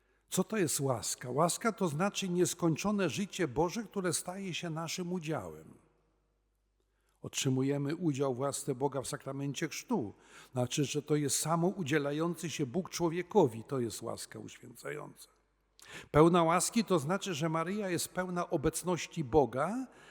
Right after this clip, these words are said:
a więc nie ma w niej miejsca na grzech. Patrzymy z radością na pełną łaski i prosimy w tym momencie, aby pomogła namówić nie grzechowi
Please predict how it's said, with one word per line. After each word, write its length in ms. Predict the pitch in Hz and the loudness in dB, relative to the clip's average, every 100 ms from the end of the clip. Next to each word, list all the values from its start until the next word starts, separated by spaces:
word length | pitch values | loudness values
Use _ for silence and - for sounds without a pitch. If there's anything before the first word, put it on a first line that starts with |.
| - - - | -20 -20 0
a 120 | 156 | 2
więc 360 | 139 185 170 - | 6 6 4 0
nie 140 | 175 | 0
ma 160 | 196 190 | 0 -2
w 80 | 160 | 0
niej 180 | 175 | 0
miejsca 440 | 156 185 156 - 190 | 2 0 -2 -4 -4
na 140 | 190 | -4
grzech. 580 | 175 147 151 107 - - - - - _ | -4 -2 -2 -2 -8 -18 -20 -20 -20 _
Patrzymy 760 | - 156 - - 214 180 135 120 - - | 2 2 2 4 4 6 4 2 -4 -14
z 140 | - 117 | -4 4
radością 600 | 160 156 180 - - 151 | 4 4 2 2 0 2
na 180 | 139 143 | 2 -2
pełną 460 | - 165 151 151 | 0 0 0 0
łaski 540 | 143 143 139 - - 185 | 0 0 -4 -6 -4 -4
i 60 | |
prosimy 600 | 160 160 156 - 208 180 | 0 2 2 2 2 2
w 80 | 135 | 2
tym 160 | - 147 | 0 0
momencie, 840 | 147 143 139 135 123 - 190 240 - - - | 0 0 -2 -4 -4 -4 -4 -4 -10 -20 -2
aby 240 | 160 120 | 2 4
pomogła 640 | 151 - 139 151 202 190 185 | 4 6 6 6 2 0 0
namówić 840 | 147 147 147 190 151 139 - - | 0 -2 0 -2 -4 -4 -4 -2
nie 220 | 143 190 | 0 -2
grzechowi 960 | 147 120 151 135 - 147 123 160 220 | -4 -2 -2 -2 4 4 4 0 0